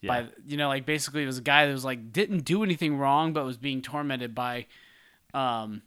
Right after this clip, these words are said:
Speaker 2: the society, and, like, nobody wanted him there.
Speaker 1: Yeah, I liked, I liked that weird pressure in The Night Runner where it was like, this guy's trying to do a good thing. He's here. He doesn't wanna go back home. He's not ready to go back home, but he's kinda stuck in this place, but he's getting tormented by these kids who are just awful.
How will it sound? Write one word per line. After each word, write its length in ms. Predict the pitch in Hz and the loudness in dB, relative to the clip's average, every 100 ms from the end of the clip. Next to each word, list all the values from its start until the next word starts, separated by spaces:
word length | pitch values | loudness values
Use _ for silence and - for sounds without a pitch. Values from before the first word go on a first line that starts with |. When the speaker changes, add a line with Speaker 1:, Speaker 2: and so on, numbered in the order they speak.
| _ | _
Speaker 2:
the 100 | 135 | -8
society, 540 | 131 135 - 143 139 131 | -6 -4 0 2 2 0
and, 80 | |
like, 120 | 127 127 | -4 -2
nobody 360 | 139 139 139 | 0 0 -2
wanted 320 | 127 127 131 127 | -4 -2 -2 -4
him 100 | 110 | -6
there. 360 | 110 104 104 - _ _ - - _ - | -8 -8 -10 -12 _ _ -20 -20 _ -6
Speaker 1:
Yeah, 280 | 151 170 110 | 0 4 4
I 100 | 101 | 4
liked, 300 | 131 160 - - | 2 0 -4 -4
I 80 | 120 | 0
liked 200 | 156 - | 0 0
that 180 | 135 120 | -2 0
weird 420 | 117 127 131 - | -2 0 -2 -4
pressure 360 | - 123 - 117 | -4 -4 -4 -6
in 80 | |
The 80 | 104 | -4
Night 200 | 101 101 | -4 -4
Runner 280 | 104 98 92 | -4 -6 -6
where 120 | 92 | -8
it 40 | 92 | -8
was 140 | 92 | -8
like, 140 | 110 104 | -10 -10
this 180 | 107 | -8
guy's 280 | - 131 127 | -2 0 -2
trying 240 | - 127 127 | -4 -6 -4
to 60 | |
do 160 | 113 98 | -4 -4
a 20 | |
good 220 | 95 90 | -4 -6
thing. 280 | 101 85 90 | -6 -8 -10
He's 340 | - - 117 - | -14 -8 -6 -6
here. 540 | - 120 110 110 101 | -8 -4 -4 -4 -6
He 80 | 110 | -10
doesn't 160 | 104 113 | -8 -8
wanna 120 | 107 | -6
go 100 | 101 | -6
back 180 | 95 92 | -6 -8
home. 280 | - 101 95 | -8 -8 -8
He's 120 | 98 | -12
not 100 | 98 | -12
ready 140 | 95 98 | -12 -14
to 40 | |
go 60 | 95 | -10
back 220 | 92 92 | -10 -10
home, 360 | - 98 90 92 _ _ _ _ - | -8 -6 -8 -10 _ _ _ _ -16
but 80 | |
he's 80 | 107 | -12
kinda 160 | - 101 | -10 -10
stuck 220 | - 107 | -8 -10
in 80 | 101 | -10
this 160 | 98 - | -12 -10
place, 280 | 110 104 - | -6 -6 -8
but 100 | 98 | -12
he's 60 | |
getting 180 | 95 95 | -12 -14
tormented 560 | - - 127 107 95 92 | -14 -12 -8 -8 -10 -12
by 80 | 87 | -12
these 220 | 90 - | -14 -18
kids 400 | - 120 107 - | -12 -10 -8 -10
who 100 | - | -14
are 40 | |
just 180 | 90 87 - | -14 -14 -10
awful. 500 | 73 78 - 53 | -8 -10 -12 -20